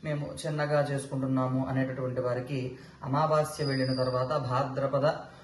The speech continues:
శుద్ధ పాడ్యమి నాడు, అనగా ఇరవై నాలుగవ తేదీ ఉదయ కాలమున తొమ్మిది గంటల ముప్పై ఆరు నిమిషములకి దివ్యమైనటువంటి ముహూర్తము కూడా ఉన్నది. ఆ ముహూర్తమున కొబ్బరికాయ కొట్టి స్వామివారికి నమస్కారములు చేసి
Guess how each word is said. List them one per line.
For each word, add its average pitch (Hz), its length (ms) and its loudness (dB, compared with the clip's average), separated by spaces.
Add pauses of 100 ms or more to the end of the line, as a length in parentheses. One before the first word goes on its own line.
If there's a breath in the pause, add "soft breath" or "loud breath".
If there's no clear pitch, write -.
(360 loud breath)
శుద్ధ 139 380 0
పాడ్యమి 139 560 2
నాడు, 127 400 0
అనగా 139 380 0 (160)
ఇరవై 165 380 2
నాలుగవ 170 440 2
తేదీ 143 380 -2
ఉదయ 135 320 0
కాలమున 143 360 2
తొమ్మిది 151 440 -2
గంటల 147 260 0
ముప్పై 135 360 -2
ఆరు 135 200 2
నిమిషములకి 131 680 -2 (1300 loud breath)
దివ్యమైనటువంటి 156 920 4
ముహూర్తము 131 520 0
కూడా 131 280 4
ఉన్నది. 127 540 -2
ఆ 143 120 4
ముహూర్తమున 135 960 0
కొబ్బరికాయ 131 460 2
కొట్టి 135 320 -4
స్వామివారికి 131 560 2
నమస్కారములు 131 580 -2
చేసి 131 440 -4